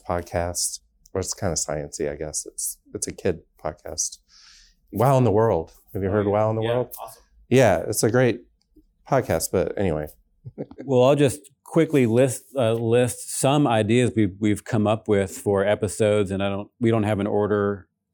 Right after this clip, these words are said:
Speaker 2: yet, but, uh, we can certainly talk about earthquakes. That, that we've had an idea f-, for that being an episode.
Speaker 1: Yeah, and that's been, you know, in the news
Speaker 2: Absolutely.
Speaker 1: lately. I mean,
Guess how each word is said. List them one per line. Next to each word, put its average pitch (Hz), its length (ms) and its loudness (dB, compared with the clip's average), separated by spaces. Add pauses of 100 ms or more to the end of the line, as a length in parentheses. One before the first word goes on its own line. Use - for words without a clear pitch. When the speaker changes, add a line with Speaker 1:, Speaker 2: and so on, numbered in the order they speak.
(520)
Speaker 2:
yet, 113 500 0 (300)
but, 110 360 2
uh, 101 340 2 (560)
we 113 120 -2
can 110 120 0
certainly 110 240 -2
talk 110 180 -2
about 104 220 -2
earthquakes. 104 880 -4
That, 92 160 -4
that 101 260 -2
we've 98 140 -6
had 104 140 -4
an 101 80 -4
idea 98 340 -2
f-, - 220 -12
for 107 120 -2
that 98 220 0
being 98 160 -4
an 92 80 -6
episode. 87 640 -6 (500)
Speaker 1:
Yeah, 101 140 -6
and 98 80 -4
that's 110 180 -4
been, 110 560 -4
you 107 80 -6
know, 107 300 -4 (160)
in 104 100 -4
the 107 80 0
news 120 640 -4
Speaker 2:
Absolutely. 90 560 -4
Speaker 1:
lately. 92 440 -6
I - 20 -12
mean, 87 320 -16